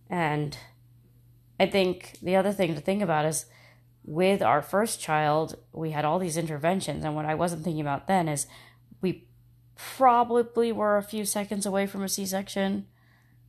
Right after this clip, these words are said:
because they'd done everything else. So if he hadn't come out as easily and quickly,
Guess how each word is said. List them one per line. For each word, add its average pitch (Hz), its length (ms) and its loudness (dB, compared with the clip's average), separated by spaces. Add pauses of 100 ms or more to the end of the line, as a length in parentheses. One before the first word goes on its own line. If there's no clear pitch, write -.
(300)
because 196 200 -4
they'd 180 180 2
done 180 180 4
everything 180 440 0
else. 175 260 2
So 185 60 -4
if 180 80 -6
he 202 100 -4
hadn't 196 200 0
come 185 200 -2
out 165 360 4
as 170 200 -2
easily 165 380 -4
and 156 120 -4
quickly, 165 560 -4